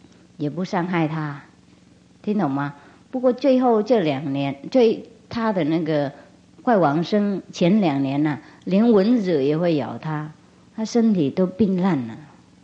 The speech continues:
这个都是为了收众生的业障。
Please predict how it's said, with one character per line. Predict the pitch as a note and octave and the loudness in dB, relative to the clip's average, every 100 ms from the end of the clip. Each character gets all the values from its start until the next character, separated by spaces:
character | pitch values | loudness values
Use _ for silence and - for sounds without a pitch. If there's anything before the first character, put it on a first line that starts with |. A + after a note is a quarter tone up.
| _ _ _ _ | _ _ _ _
这 | - F#3 | -8 -4
个 | D3 | -2
都 | D#3+ | -2
是 | E3 F3+ | -2 -2
为 | F3 F3 | 0 0
了 | C#3 B2+ | 0 -4
收 | - F#3 F3 | -2 0 0
众 | F3 D3+ | 0 -2
生 | D3 D3+ C3 | -2 -4 -2
的 | |
业 | A#2+ A#2+ | -4 -6
障。 | A2+ A2 | -8 -14